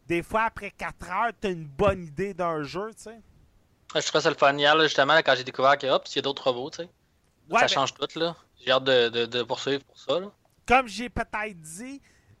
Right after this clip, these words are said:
Speaker 1: il y en a quatre, mais il y en aurait peut-être un cinquième, mais ça, il n'y a rien de sûr là-dessus.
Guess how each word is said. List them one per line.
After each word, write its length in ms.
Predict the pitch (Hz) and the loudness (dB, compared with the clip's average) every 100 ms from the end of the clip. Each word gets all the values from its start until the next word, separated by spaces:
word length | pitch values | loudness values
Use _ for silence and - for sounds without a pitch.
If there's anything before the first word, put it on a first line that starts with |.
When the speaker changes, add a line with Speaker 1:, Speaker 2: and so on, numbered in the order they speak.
| _ _ | _ _
Speaker 1:
il 80 | - | -4
y 60 | 196 | -2
en 180 | 208 208 | -2 -4
a 100 | 196 - | -8 -10
quatre, 440 | - 247 269 - - _ _ | -6 -2 -2 -6 -14 _ _
mais 160 | 151 208 | -8 -6
il 20 | |
y 60 | |
en 160 | 202 196 | -6 -8
aurait 240 | 196 214 - | -10 -10 -8
peut-être 680 | - 233 - - 240 240 - | -4 -4 -6 -6 -4 -4 -8
un 100 | 202 | -12
cinquième, 640 | 185 - 180 180 - 220 226 | -12 -14 -14 -14 -12 -12 -10
mais 140 | 196 | -12
ça, 180 | - 202 | -10 -10
il 60 | 202 | -8
n'y 80 | |
a 60 | 185 | -10
rien 260 | 160 175 175 | -10 -14 -16
de 80 | |
sûr 160 | - 185 175 | -12 -8 -8
là-dessus. 420 | 165 147 - 143 | -8 -12 -14 -20